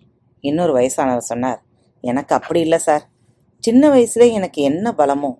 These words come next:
அதே அளவு பலம்தான் இப்பவும் இருக்குன்னார்." "அது எப்படின்னு?" ஆச்சரியமா கேட்டார் அவர். அதுக்கு இவர் பதில் சொன்னார், "எங்க வீட்ல ஒரு பெரிய அம்மிக்கல் உண்டு சார்,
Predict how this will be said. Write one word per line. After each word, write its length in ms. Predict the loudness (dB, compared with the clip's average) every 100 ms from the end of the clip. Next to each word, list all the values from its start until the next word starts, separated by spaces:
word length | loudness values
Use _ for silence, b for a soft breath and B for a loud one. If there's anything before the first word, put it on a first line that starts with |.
| _
அதே 420 | -16 -4 -2 0 0
அளவு 300 | 2 0 0
பலம்தான் 440 | 0 0 -2 -6 _
இப்பவும் 420 | -16 -4 -2 -2
இருக்குன்னார்." 560 | -4 -4 -2 -4 -4 -10 _ _ _ _ _ _
"அது 180 | -6 -2
எப்படின்னு?" 580 | -2 -2 -2 0 0 -4 -6 -12
ஆச்சரியமா 640 | -12 -10 -8 -4 -4 -4 -6
கேட்டார் 380 | -10 -6 -4 -4
அவர். 260 | -4 -6 _ _ _ _ _ _ _ -6
அதுக்கு 480 | -4 -4 -4 -6 -4
இவர் 220 | -2 0
பதில் 240 | -2 -4
சொன்னார், 520 | -4 -6 -4 -6 -6 _ _ b b -6
"எங்க 280 | -2 0 0
வீட்ல 400 | -2 -2 -2 0
ஒரு 180 | 0
பெரிய 480 | -2 -6 -4 -2 0
அம்மிக்கல் 340 | 0 -2 -2 -2
உண்டு 240 | -2 -4
சார், 300 | -2 -2